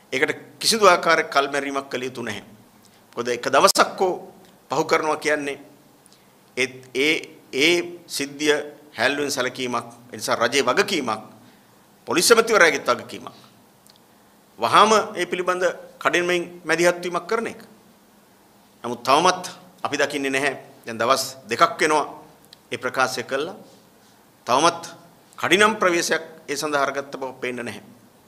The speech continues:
නිසා ඔහු මේ පිළිබඳව දන්නවා නම්, දැනගෙන හිටියා නම් ඒ කරුණු සැඟවා සැබීම බරපතල වරදක්, බරපතල අපරාධයක්. මොකද මේ රටේ ලක්ෂ සංඛ්‍යාත ජනතාවක් බලාගෙන ඉන්නෝ.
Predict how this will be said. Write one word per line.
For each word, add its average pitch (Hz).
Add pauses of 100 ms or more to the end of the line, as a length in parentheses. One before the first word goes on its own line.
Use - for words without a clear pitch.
(560)
නිසා 165 (400)
ඔහු 156
මේ 175
පිළිබඳව 170
දන්නවා 175
නම්, 196 (240)
දැනගෙන 127
හිටියා 151
නම් 208 (800)
ඒ 139
කරුණු 139 (380)
සැඟවා 214
සැබීම 147 (220)
බරපතල 120
වරදක්, 113 (880)
බරපතල 120
අපරාධයක්. 180 (680)
මොකද 170
මේ 160
රටේ 185 (600)
ලක්ෂ 131
සංඛ්‍යාත 190
ජනතාවක් 190
බලාගෙන 185
ඉන්නෝ. 196